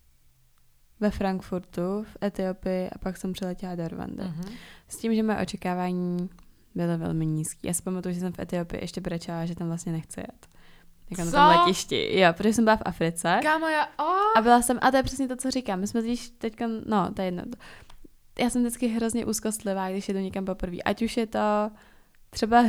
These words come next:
Speaker 1: Řím, ať už je něco, co víc znám, nebo je to něco, já vím, že první večer na Bali jsem byla hrozně úzkostlivá a já vždycky potřebuji potom vyjít mezi ven a začít jako žít a nemůžu být někde sama.
Speaker 2: Jako ty se bojíš, že... a čeho se bojíš?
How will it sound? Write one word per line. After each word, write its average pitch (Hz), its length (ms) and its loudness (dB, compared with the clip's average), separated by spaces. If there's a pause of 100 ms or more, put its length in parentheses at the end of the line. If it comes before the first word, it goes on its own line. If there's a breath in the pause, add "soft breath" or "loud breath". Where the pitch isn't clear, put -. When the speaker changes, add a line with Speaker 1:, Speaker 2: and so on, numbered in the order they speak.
(140)
Speaker 1:
Řím, 190 500 -2
ať 214 140 -2
už 214 140 -4
je 214 80 0
něco, 208 200 -2
co 214 160 -4
víc 214 320 -4
znám, 175 400 -4 (1400 soft breath)
nebo 214 240 4
je 202 140 6
to 208 100 0
něco, 208 340 2
já 202 240 2
vím, 208 180 2
že 208 120 0
první 208 460 0
večer 190 320 -2
na 185 140 -4
Bali 185 200 -2
jsem 190 160 -6
byla 180 240 0
hrozně 190 420 -2
úzkostlivá 185 440 -4
a - 100 -2
já 190 60 0
vždycky 190 240 -4
potřebuji 190 320 -4
potom 190 300 -6
vyjít 185 200 -4
mezi 185 260 -4
ven 185 200 -4
a 190 60 -2
začít 185 280 -4
jako 185 260 -4
žít 180 280 -4
a 190 60 -6
nemůžu 180 320 -2
být 185 180 -6
někde 180 260 -6
sama. 170 480 -4
Speaker 2:
Jako 220 140 -10
ty 226 80 -12
se 233 120 -10
bojíš, 226 320 -8
že... 208 460 -10 (120)
a - 40 -16
čeho 330 160 -10
se 277 80 -12
bojíš? 175 320 -14